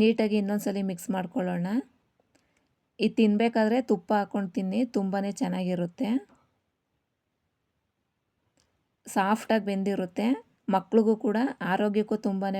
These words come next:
ಒಳ್ಳೆಯದು, ತುಂಬಾ ಅಷ್ಟೇ ರುಚಿಯಾಗಿರುತ್ತೆ. ನೀವು ಒಂದ್ಸಲಿ ಟ್ರೈ ಮಾಡಿಬಿಟ್ಟು ಈ ದಾಲ್ ಕಿಚಡಿ ಹೇಗಿತ್ತು ಅಂತ ಕಾಮೆಂಟಲ್ಲಿ ತಿಳಿಸಿ. ಹಾಗೆ ಶೇರ್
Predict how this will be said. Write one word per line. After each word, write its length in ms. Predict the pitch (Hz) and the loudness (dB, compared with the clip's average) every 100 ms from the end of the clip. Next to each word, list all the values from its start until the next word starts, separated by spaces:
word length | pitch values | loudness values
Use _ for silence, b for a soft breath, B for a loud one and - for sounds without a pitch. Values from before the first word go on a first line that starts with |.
| 190 | -2
ಒಳ್ಳೆಯದು, 360 | 180 175 175 226 440 - _ _ _ - | -2 -2 -2 -4 -4 -8 _ _ _ 0
ತುಂಬಾ 240 | 220 208 220 214 | 2 4 4 2
ಅಷ್ಟೇ 240 | 180 - 214 | 0 0 0
ರುಚಿಯಾಗಿರುತ್ತೆ. 760 | 190 175 202 190 185 180 175 233 226 | 0 -4 -4 -2 -2 -4 -2 2 4
ನೀವು 200 | 214 226 214 | 4 4 2
ಒಂದ್ಸಲಿ 360 | 202 180 - 185 175 | -2 -4 -4 -4 -2
ಟ್ರೈ 160 | 185 190 185 | -2 -2 -4
ಮಾಡಿಬಿಟ್ಟು 440 | 180 170 170 - 294 - _ b b b - 208 | -4 -6 -6 -4 -4 -6 _ b b b -2 0
ಈ 40 | 185 | 0
ದಾಲ್ 200 | 185 214 233 | 0 -2 0
ಕಿಚಡಿ 320 | 226 294 220 214 | -2 0 2 2
ಹೇಗಿತ್ತು 500 | 214 202 196 202 - 185 | 2 0 -2 -4 -4 -4
ಅಂತ 120 | 170 226 233 | -2 -2 0
ಕಾಮೆಂಟಲ್ಲಿ 480 | 180 190 185 185 175 | 0 0 -2 -4 -2
ತಿಳಿಸಿ. 340 | 285 170 - 226 - b b - | -4 -4 -2 -2 -4 b b -2
ಹಾಗೆ 260 | 190 202 214 208 | 0 2 0 0
ಶೇರ್ 260 | 190 208 | 0 0